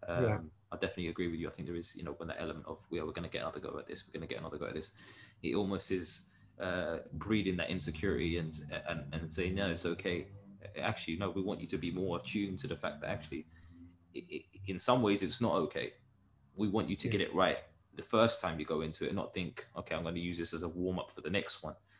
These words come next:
Speaker 2: 'cause that next one
Speaker 1: Yeah.
Speaker 2: might never come in a game."
Speaker 1: Exactly.
Speaker 2: Um,
Speaker 1: Yeah, yeah. No,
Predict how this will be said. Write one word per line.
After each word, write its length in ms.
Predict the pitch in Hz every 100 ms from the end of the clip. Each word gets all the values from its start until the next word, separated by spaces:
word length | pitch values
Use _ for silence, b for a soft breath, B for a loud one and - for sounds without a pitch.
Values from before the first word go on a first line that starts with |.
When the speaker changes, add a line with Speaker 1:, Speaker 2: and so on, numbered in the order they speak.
| _
Speaker 2:
'cause 140 | -
that 140 | - 85
next 200 | 101 -
one 100 | 113
Speaker 1:
Yeah. 40 | 82
Speaker 2:
might 180 | 78
never 320 | 85 98 92 95
come 260 | - 95
in 60 | 76
a 20 |
game." 240 | 73 67 64 - _ _ _ _ _ _ _ _ _
Speaker 1:
Exactly. 420 | - 143 80 110
Speaker 2:
Um, 160 | 104 78 - _ _ _ -
Speaker 1:
Yeah, 340 | 139 123 107 - -
yeah. 280 | 120 107 - -
No, 300 | 156 143